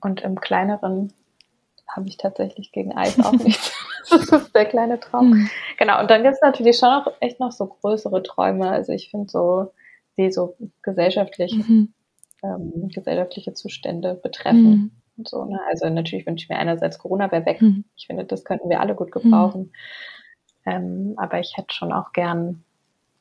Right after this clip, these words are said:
Speaker 1: ähm, ja, ich hab das neulich schon so ähnlich beantwortet, aber ich, ich hätte schon auch gern irgendwie, ich würd gern wissen, wie das wäre, wenn die Welt gerechter wär
Speaker 2: Mhm.
Speaker 1: und wie sich das anfühlt. Und, äh,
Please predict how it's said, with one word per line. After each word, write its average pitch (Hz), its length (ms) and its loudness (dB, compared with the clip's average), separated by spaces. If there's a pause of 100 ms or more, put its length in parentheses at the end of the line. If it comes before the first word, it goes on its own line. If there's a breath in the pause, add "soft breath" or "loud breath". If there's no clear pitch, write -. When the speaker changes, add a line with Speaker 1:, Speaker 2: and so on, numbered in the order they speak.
(220)
Speaker 1:
ähm, 185 640 -8 (1900)
ja, - 300 -6
ich - 100 -4
hab - 400 -4
das 180 160 -10
neulich 185 320 -4
schon 190 140 -6
so 180 80 -2
ähnlich 196 300 -2
beantwortet, 180 540 -4
aber 175 140 -2
ich, 175 200 -6
ich - 180 -10
hätte 190 140 -6
schon 175 140 -8
auch - 160 -12
gern 170 220 -8
irgendwie, 175 540 -8 (1120)
ich - 200 -20
würd 175 140 -12
gern 170 220 0
wissen, 175 220 -6
wie 180 60 -4
das 175 280 -6
wäre, 170 280 -2
wenn 170 120 -4
die 180 140 -6
Welt 165 160 -2
gerechter 175 460 -6
wär 220 200 6
Speaker 2:
Mhm. 202 140 2 (200)
Speaker 1:
und 170 300 -12
wie 180 140 -6
sich - 200 -20
das 180 140 -14
anfühlt. 165 580 -6 (200)
Und, 170 360 -10
äh, - 160 -10